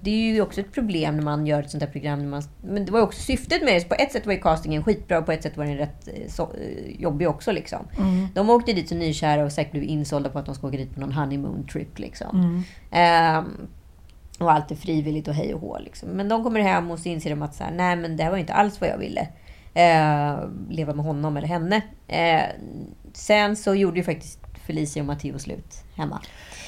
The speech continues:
Speaker 2: Precis.
Speaker 1: Och han var ju rätt tvekis där.
Speaker 2: Mm, det var
Speaker 1: Det
Speaker 2: han.
Speaker 1: som hände i avsnitt elva var ju att, eh, vid sanningens ögonblick så hade ju alla sagt så här, i, att man så här valde varandra och alltihopa. Men Matteo var den som skrev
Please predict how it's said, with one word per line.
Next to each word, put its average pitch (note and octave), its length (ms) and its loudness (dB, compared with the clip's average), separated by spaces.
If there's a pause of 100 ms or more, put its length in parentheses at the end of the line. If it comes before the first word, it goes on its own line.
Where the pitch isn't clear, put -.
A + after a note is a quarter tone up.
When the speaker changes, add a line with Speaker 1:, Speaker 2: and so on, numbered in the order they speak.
Speaker 2:
Precis. A#3+ 100 4
Speaker 1:
Och G#3+ 140 10
han A#3 140 4
var A#3 120 8
ju A3+ 80 8
rätt G3+ 260 6
tvekis G3+ 520 4
där. - 280 0
Speaker 2:
Mm, G#3+ 420 8
det G3+ 120 0
var F3 80 2
Speaker 1:
Det G#3 60 6
Speaker 2:
han. G#3 60 8
Speaker 1:
som G#3 120 2
hände G#3 320 6
i G#3 100 6
avsnitt G3 300 4
elva G#3+ 400 6
var D#3+ 220 4
ju D3+ 100 2
att, D#3 340 -2
eh, C#3+ 80 -2 (460)
vid D#3 600 0
sanningens E3 420 0
ögonblick F3 800 -2 (360)
så D#3 360 4
hade D#3 300 2
ju D#3 60 -2
alla E3 320 6
sagt D#3 300 -6
så D3 60 -4
här, C#3 160 -2
i, D3+ 340 -2
att D#3+ 160 -4
man C#3+ 260 -2
så D#3 100 -2
här D3 120 2
valde C#3+ 380 2
varandra D3 460 -2
och - 80 -4
alltihopa. D#3+ 440 -6
Men D#3 400 -2
Matteo D#3+ 380 -4
var D#3 100 2
den C#3+ 120 -4
som - 120 -8
skrev C#3 220 -6